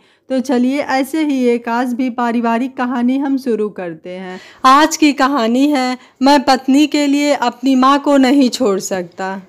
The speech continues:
राजीव का घर दुल्हन की तरह सजा हुआ था। रंग बिरंगे फूलों से बने हार, रंगीन बल्बों की सीरीज, बेहद आकर्षक मंडप और कानों को प्रिय लगे ऐसा लाजवाब संगीत चल रहा था।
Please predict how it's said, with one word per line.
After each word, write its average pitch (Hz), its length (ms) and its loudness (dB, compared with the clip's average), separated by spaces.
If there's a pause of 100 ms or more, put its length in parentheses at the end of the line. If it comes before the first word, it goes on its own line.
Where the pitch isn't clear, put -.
राजीव 262 480 2
का 262 200 0
घर 269 260 -2
दुल्हन 262 420 0
की 269 140 -2
तरह 240 280 -2
सजा 277 340 -4
हुआ 190 400 -4
था। 180 380 -8 (280)
रंग 285 280 2
बिरंगे 247 440 0
फूलों 226 420 -2
से 254 200 -2
बने 240 300 0
हार, 226 440 -2
रंगीन 254 540 0
बल्बों 226 360 -2
की 262 200 -2
सीरीज, 226 580 -6 (360)
बेहद 285 400 0
आकर्षक 220 680 -2
मंडप 220 520 -2
और 240 160 0
कानों 247 420 0
को 262 180 -2
प्रिय 240 300 -2
लगे 277 360 -2
ऐसा 254 340 -4
लाजवाब 214 560 -2
संगीत 262 500 -2
चल 220 180 -2
रहा 190 360 -6
था। 170 340 -14